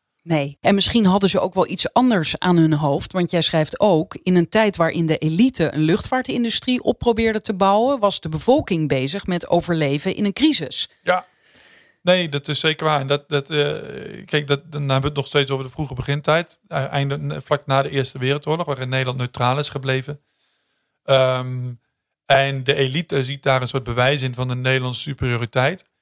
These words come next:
Speaker 2: "Het is ons toch maar mooi gelukt. We zouden een soort van moreel gidsland kunnen zijn in de wereld met onze neutraliteit politiek." En, maar wat wel eens vergeten wordt, is dat de bevolking, de gewone bevolking,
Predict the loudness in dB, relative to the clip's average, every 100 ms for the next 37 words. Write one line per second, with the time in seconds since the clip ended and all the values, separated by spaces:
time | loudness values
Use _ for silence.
0 | _ -8 -6 -4 -4 -2 2 2 2 0
1 | 0 0 -2 -2 -2 -4 -4 -2 -4 -6
2 | _ _ 0 2 4 2 2 -2 -2 0
3 | 0 -2 -2 -4 -2 -2 -2 -4 -4 -2
4 | 0 -2 -4 -4 -4 -4 -4 -2 0 -2
5 | 0 -2 0 -2 -2 -2 -4 -4 -8 -12
6 | _ _ _ _ _ _ _ 0 0 2
7 | -2 -4 0 2 2 0 0 0 -2 0
8 | 0 0 -2 -4 -4 -6 -8 -8 -10 0
9 | 2 2 0 -6 -6 -6 -2 0 0 -4
10 | -8 -2 -2 -2 -10 -12